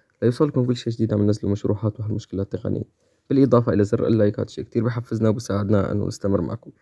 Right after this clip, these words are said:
الآن يا جماعة، كنا عم نحكي عن موضوع طريقة إخفاء قائمة الأصدقاء من على ملفي الشخصي في فيسبوك، بحيث ما يستطيع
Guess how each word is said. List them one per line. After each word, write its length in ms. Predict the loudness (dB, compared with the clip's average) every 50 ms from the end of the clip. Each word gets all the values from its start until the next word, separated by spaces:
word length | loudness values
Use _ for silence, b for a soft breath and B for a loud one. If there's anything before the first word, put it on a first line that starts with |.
| b b b
الآن 220 | 4 6 6 8 8
يا 60 | 6
جماعة، 260 | 4 4 4 2 2
كنا 240 | 0 0 0 2 4
عم 100 | 4 4
نحكي 220 | 2 0 -2 -2
عن 80 | -2 0
موضوع 340 | 2 2 2 2 2 0 0
طريقة 360 | 0 0 -2 -2 -2 -4 -14 -14
إخفاء 360 | -14 -16 -14 _ -4 -4 -4 -4
قائمة 320 | _ 0 2 2 2 2 -2
الأصدقاء 680 | -6 -6 -6 -6 -8 -6 -8 -6 0 2 2 2 2 2
من 140 | 0 0 2
على 300 | 4 4 4 4 4 2
ملفي 500 | 0 2 2 2 2 0 -10 -10 -10 -10
الشخصي 420 | -8 -8 -8 -8 -8 -6 -8 -6
في 140 | -6 -6 -6
فيسبوك، 520 | -2 -2 -2 -2 -2 -4 -4 -4 -4 B B B B B B -14
بحيث 320 | -6 2 2 2 2 4 4
ما 100 | 4 4
يستطيع 380 | 4 2 -4 -4 -2 -2 0